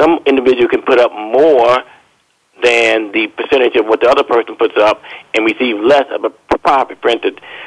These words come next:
an individual could put up, say, a hundred thousand dollars as the amount of the investment, and another individual can just put up his skills and his knowledge of how to put the deal, together the deal, and the person who put up the hundred thousand dollars will receive fifty-one percent of the profits,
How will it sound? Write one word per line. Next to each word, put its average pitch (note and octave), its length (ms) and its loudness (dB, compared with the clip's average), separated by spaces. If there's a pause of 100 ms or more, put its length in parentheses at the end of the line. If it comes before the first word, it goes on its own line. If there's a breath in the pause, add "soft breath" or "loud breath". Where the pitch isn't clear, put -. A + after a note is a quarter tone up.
(160 loud breath)
an - 100 2
individual D#3+ 400 2
could D3 160 -2
put D3 100 -2
up, C3 200 2
say, C3 160 2
a A2+ 60 0
hundred C3+ 280 0
thousand B2 360 2
dollars B2 440 2 (420 loud breath)
as A#2 300 4
the A#2 160 4
amount A#2 460 0
of G#2+ 160 -2
the G#2+ 120 2
investment, G#2+ 600 0 (240 loud breath)
and A2 80 -2
another C#3 280 4
individual A#2 460 2
can A2 180 -2
just A#2+ 200 0
put A2 120 0
up A2+ 180 0 (260 loud breath)
his A2+ 180 -2 (240)
skills D3+ 340 2
and A#2+ 100 -2
his A2 180 0
knowledge C3+ 400 0
of A2 80 -2
how A#2+ 100 2
to A#2 80 0
put - 140 -6
the A2+ 80 -4
deal, A2+ 180 2
together A2+ 340 0
the G#2 120 0
deal, A2+ 420 0 (440 loud breath)
and - 80 -4
the - 40 -4
person D3 200 2
who C3+ 140 0
put C#3 220 -2
up C3 120 0
the A#2+ 80 0
hundred E3 260 0
thousand A2 360 0
dollars A2 400 0 (320 loud breath)
will A2 120 0
receive A#2 500 -2
fifty-one C#3 420 0
percent C3 320 -2
of G#2 80 -4
the A#2+ 80 -2
profits, A2 500 0